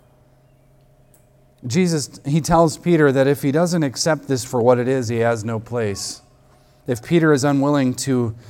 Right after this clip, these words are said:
accept the foot washing, how can he accept the cross? If you can't accept me washing your feet, how can you even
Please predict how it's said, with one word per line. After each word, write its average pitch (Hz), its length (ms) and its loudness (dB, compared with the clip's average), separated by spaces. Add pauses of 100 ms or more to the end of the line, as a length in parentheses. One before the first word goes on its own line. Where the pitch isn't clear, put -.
(180)
accept 135 520 0
the 123 100 -2
foot 147 260 0
washing, 123 500 2
how 127 180 4
can - 180 -4
he 131 180 -2
accept 120 520 -4
the 113 80 -6
cross? 127 560 2 (280)
If 131 140 -6
you 147 80 -4
can't 185 320 -2
accept 170 500 0
me 170 220 2
washing 160 480 2
your 139 100 0
feet, 147 440 -2 (260)
how 185 160 8
can 185 240 0
you 170 240 4
even 151 480 0